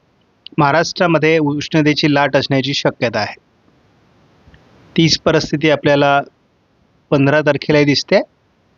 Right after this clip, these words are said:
सोळा तारखेला सुद्धा तीच परिस्थिती आहे. मात्र सतरा तारखेपासून पुन्हा थोडं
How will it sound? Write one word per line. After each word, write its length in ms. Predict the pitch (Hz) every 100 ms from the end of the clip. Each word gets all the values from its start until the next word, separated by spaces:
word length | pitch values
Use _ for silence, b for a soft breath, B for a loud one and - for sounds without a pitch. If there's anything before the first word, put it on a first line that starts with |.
| _ _ _ _ -
सोळा 320 | - 165 190
तारखेला 380 | 196 170 180 170
सुद्धा 360 | - 139 170
तीच 300 | 185 175 -
परिस्थिती 520 | - 143 - 147 143
आहे. 280 | 127 104 120 101 _ _ _ _ _ _ _ - _ -
मात्र 260 | 165 208 196
सतरा 400 | - 143 190 208
तारखेपासून 680 | 202 - 180 160 143 135
पुन्हा 360 | 127 151 156 180
थोडं 680 | - - 180 180 180 180